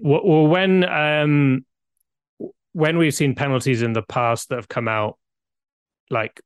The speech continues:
when championships have already been wrapped up and decided, and yes, if you think to, like, Crashgate, right? Um, one of the things that obviously Ferrari would, um,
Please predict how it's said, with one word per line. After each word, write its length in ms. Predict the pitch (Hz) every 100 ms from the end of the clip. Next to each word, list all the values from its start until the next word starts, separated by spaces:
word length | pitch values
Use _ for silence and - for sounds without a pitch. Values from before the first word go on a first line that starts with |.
| _
when 560 | 151 127 113 113 113 120 -
championships 640 | 143 120 120 - 127 -
have 100 | 110
already 240 | 110 104
been 180 | 104 107
wrapped 280 | 107 113 -
up 100 | 113
and 120 | 113
decided, 640 | 107 - 123 113 117 113 107
and 140 | 104
yes, 120 | 107 - - - -
if 100 | 135
you 120 | 165
think 260 | 190 147
to, 100 | -
like, 220 | 131 120 -
Crashgate, 560 | 131 123 - 107 101 -
right? 300 | 107 107 - _ _ _ _ -
Um, 480 | 123 110 107 107 110 _
one 260 | 139 139 147
of 120 | 120
the 100 | 127
things 540 | - 135 123 117 110 -
that 300 | 117 107 - _ _ _ _
obviously 360 | 139 110 - 101
Ferrari 880 | - 120 123 131 127 110 101 110 - _
would, 320 | 113 107 101 -
um, 540 | 143 110 107 104 101